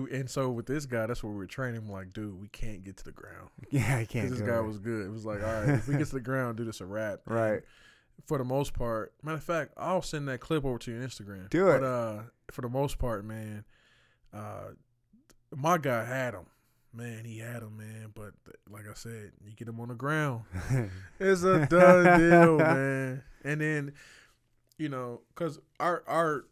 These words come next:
Speaker 1: our whole goal with that training was to, uh, stamina.
Speaker 2: Oh, yeah,
Speaker 1: 'Cause
Speaker 2: okay.
Speaker 1: he, he was lighter. The guy he was fighting was two, two forty-five.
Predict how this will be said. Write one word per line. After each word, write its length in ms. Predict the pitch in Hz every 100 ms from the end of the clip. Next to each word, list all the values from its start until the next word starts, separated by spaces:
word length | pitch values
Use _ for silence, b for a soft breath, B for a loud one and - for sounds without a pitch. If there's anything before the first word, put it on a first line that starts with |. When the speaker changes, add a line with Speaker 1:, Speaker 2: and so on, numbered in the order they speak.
| -
Speaker 1:
our 140 | 160
whole 240 | 151 160
goal 320 | 127 139 147 135
with 140 | 127
that 220 | 131 131
training 460 | - 143 147 143 127
was 220 | 127 120
to, 300 | - 117 113 - _ _ _ -
uh, 160 | 120 110
stamina. 520 | - 139 123 107 101 95 _ _ _ _ -
Speaker 2:
Oh, 140 | 113 - 131
yeah, 400 | 135 139 131 127
Speaker 1:
'Cause 180 | 120 123 117
Speaker 2:
okay. 40 | 120
Speaker 1:
he, 120 | 143
he 100 | 147
was 120 | 139
lighter. 440 | 127 127 110 101 117 - -
The 140 | 131
guy 160 | 135 147
he 80 |
was 100 | 143
fighting 300 | - 143 139
was 140 | 123 -
two, 180 | 147 131 - _ _ _ _
two 160 | - 143
forty-five. 540 | - 123 107 87 55